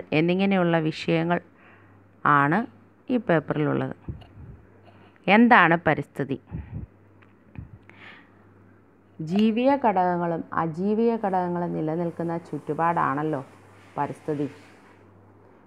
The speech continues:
കോടാനുകോടി വർഷങ്ങൾ പഴക്കമുണ്ട് നമ്മുടെ ഭൂമിക്ക്. കാലാകാലങ്ങളായി ഇവിടെ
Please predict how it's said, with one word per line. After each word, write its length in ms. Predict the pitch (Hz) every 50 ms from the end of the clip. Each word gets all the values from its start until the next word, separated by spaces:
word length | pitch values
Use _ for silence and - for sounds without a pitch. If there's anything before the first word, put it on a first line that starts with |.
| _ - -
കോടാനുകോടി 800 | 214 214 214 220 226 247 240 254 269 262 262 269 269 269 277 277 233
വർഷങ്ങൾ 440 | 214 190 - - - 190 190 185 185 185
പഴക്കമുണ്ട് 560 | - 156 147 160 160 - 185 180 165 156 151 156 151 151
നമ്മുടെ 260 | 151 151 156 160 170 156 151
ഭൂമിക്ക്. 420 | 156 147 143 147 143 - - 123 - - - - - - - - - - - -
കാലാകാലങ്ങളായി 960 | 190 180 185 190 208 220 233 226 233 233 220 214 214 208 208 214 214 208 208 208 185
ഇവിടെ 240 | 170 160 180 196 214